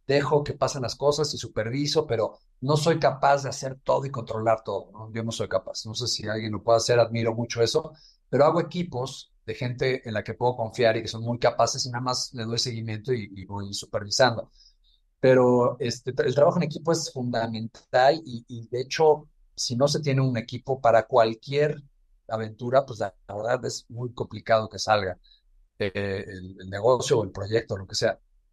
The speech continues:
Entonces, eh, sí, pues sí hay egos en la música, obviamente, porque, pues porque somos humanos y todos tenemos egos, y yo creo también en los negocios y en todo, ¿no? Pero yo creo que no se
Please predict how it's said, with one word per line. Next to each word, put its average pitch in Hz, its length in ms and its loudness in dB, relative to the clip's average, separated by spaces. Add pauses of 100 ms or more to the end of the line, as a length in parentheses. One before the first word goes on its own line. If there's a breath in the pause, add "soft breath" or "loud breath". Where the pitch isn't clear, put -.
(300)
Entonces, 131 640 2 (460)
eh, 113 360 6
sí, 185 240 2
pues - 200 -8
sí 165 100 4
hay 147 180 8
egos 131 320 2
en 113 80 -10
la 104 80 -12
música, 120 480 -4
obviamente, 110 500 -4
porque, 101 640 -12 (380)
pues - 140 -16
porque - 180 -12
somos 135 300 0
humanos 120 520 2
y - 80 -12
todos 113 200 -4
tenemos 107 480 -6
egos, 107 340 -4
y 110 60 -12
yo 120 80 -2
creo 139 120 -4
también 117 260 0
en 151 60 2
los 123 80 4
negocios 113 500 0
y 92 40 -12
en 90 80 -14
todo, 131 340 4
¿no? 165 200 -8 (640 soft breath)
Pero 131 760 4
yo 147 160 -4
creo 170 120 0
que 170 100 2
no 160 100 0
se - 120 -6